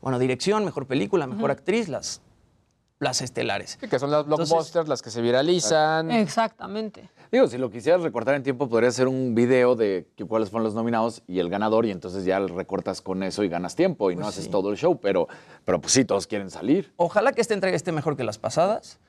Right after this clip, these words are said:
Speaker 2: Ujú.
Speaker 1: Anunciaron nombres de celebridades que van a estar entregando estatuillas. Lady Gaga, que acaba de participar en House of Gucci, Kevin Costner, Rosy Pérez, Chris Rock,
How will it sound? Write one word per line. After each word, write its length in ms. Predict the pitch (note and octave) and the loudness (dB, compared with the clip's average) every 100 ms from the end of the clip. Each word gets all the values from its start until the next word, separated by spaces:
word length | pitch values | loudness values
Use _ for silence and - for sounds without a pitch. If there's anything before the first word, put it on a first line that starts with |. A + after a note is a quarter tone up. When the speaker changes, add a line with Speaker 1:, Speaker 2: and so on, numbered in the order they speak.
| _ | _
Speaker 2:
Ujú. 140 | G3 G#3 | 0 2
Speaker 1:
Anunciaron 580 | E3+ E3+ D#3+ A3 A#3 | 2 2 4 2 2
nombres 400 | G#3 G3+ G#3 G#3 | 0 -2 2 2
de 320 | E3+ C#3+ C3+ - | 4 2 2 0
celebridades 460 | D3 C3+ D#3 F#3 | 0 2 2 2
que 80 | - | 0
van 100 | D#3+ | -2
a 20 | |
estar 140 | D#3+ F#3 | 0 -2
entregando 320 | C#3+ C#3+ E3 | 0 0 0
estatuillas. 640 | C#3+ A#2+ F#3 G#3 A#3+ - - | -4 0 2 2 0 -6 -8
Lady 340 | D3 E3+ F#3+ | 0 2 4
Gaga, 300 | E3 E3 F3+ | 4 6 4
que 180 | - A2+ | 0 -14
acaba 240 | F#2+ C#3+ | -2 0
de 60 | D3+ | 0
participar 420 | C#3+ B2 B2 C#3+ | 0 -6 -4 -2
en 60 | D3+ | -2
House 240 | D3+ C#3 | -2 -4
of 80 | C3+ | -2
Gucci, 340 | F#3 B3 A3+ | -2 0 -2
Kevin 300 | - G#3 F3+ | 0 2 0
Costner, 480 | F3+ G#3 G3 A3 F#3 | 2 0 0 -2 -2
Rosy 320 | D#3+ G3+ F#3+ | 0 0 0
Pérez, 360 | D3 F3+ G#3 G3 | -2 2 2 0
Chris 320 | - G#3 G3 | -4 -2 0
Rock, 280 | F3+ G3+ A#3+ | 4 4 4